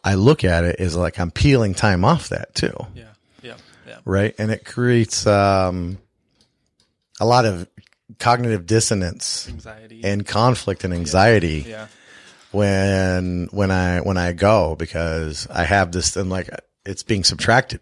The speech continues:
Speaker 1: now,
Speaker 2: Yeah.
Speaker 1: right? Like, I
Speaker 2: Yeah.
Speaker 1: put all this effort in,
Speaker 2: Yeah.
Speaker 1: put all this time on task,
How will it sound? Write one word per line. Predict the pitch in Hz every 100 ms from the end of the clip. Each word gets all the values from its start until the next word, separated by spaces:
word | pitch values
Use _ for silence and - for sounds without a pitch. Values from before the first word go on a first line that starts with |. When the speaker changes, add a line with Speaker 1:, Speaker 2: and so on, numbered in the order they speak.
| -
Speaker 1:
now, | 107 -
Speaker 2:
Yeah. | 113 107 _
Speaker 1:
right? | 95 92
Like, | 104
I |
Speaker 2:
Yeah. | -
Speaker 1:
put | 151
all | 127
this | 110 87
effort | 127 147 98
in, | 82 85 - _
Speaker 2:
Yeah. | 117 107 _ _
Speaker 1:
put | 139 120
all | 110
this | 95
time | - 135 117
on | 104 95
task, | - - 123 101 - - -